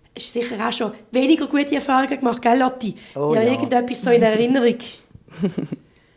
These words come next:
Speaker 2: Ja, vor allem, wenn man, ich hasse es, wenn man zu spät kommt.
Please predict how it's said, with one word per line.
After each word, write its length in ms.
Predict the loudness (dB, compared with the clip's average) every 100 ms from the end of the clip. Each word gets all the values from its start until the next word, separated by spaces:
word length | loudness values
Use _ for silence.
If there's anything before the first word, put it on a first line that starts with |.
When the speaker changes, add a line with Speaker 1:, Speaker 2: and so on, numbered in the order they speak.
| _ _ -4
Speaker 2:
Ja, 160 | 0
vor 300 | 0 -2 -2
allem, 180 | 0 0
wenn 160 | 0 0
man, 160 | -2 -4 -12 _ _ -12 -12
ich 200 | -12 -8
hasse 300 | -4 -4 -6
es, 140 | -12 -8
wenn 100 | -6
man 120 | -6
zu 40 | -8
spät 360 | -6 -6 -6 -12
kommt. 380 | -12 -12 -14